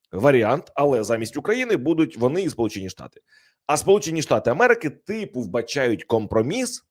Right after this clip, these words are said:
формат спільного контролю над заес з Росією і Україною. А, ми на такий варіант не згодні. Чи є саме по цьому питанню певний прогрес, про що каже Буданов?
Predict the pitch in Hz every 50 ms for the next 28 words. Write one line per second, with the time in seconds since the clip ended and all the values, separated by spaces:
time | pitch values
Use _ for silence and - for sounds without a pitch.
0 | _ _ _ _ _ _ _ _ _ _ _ _ - - 147 147 143 143 208 226
1 | - - - - _ - 170 170 143 127 110 101 95 - 104 101 - 160 202 190
2 | 156 127 110 113 123 123 - - _ _ - - 123 117 107 80 71 - - -
3 | - 87 87 98 113 113 - 202 226 214 196 175 156 147 - - 120 127 147 151
4 | - - _ _ _ - 123 - - 110 107 90 80 64 65 55 - _ _ _
5 | _ - - - _ _ - 110 110 113 123 120 113 110 110 - 123 120 147 190
6 | 220 220 165 143 123 120 120 120 123 120 117 - - 95 120 131 104 104 104 104
7 | 87 78 - 76 - _ _ _ _ _ _ _ _ _ _ _ _ _ _ _
8 | _ - - - 160 180 170 - - 113 101 120 220 220 226 202 175 170 165 160
9 | - 151 147 - 165 151 120 107 85 110 101 - 113 107 101 98 - - - 135
10 | 147 143 113 107 104 98 - 110 110 104 107 165 220 262 - - - 123 113 -
11 | 113 - 107 101 101 98 107 98 92 80 71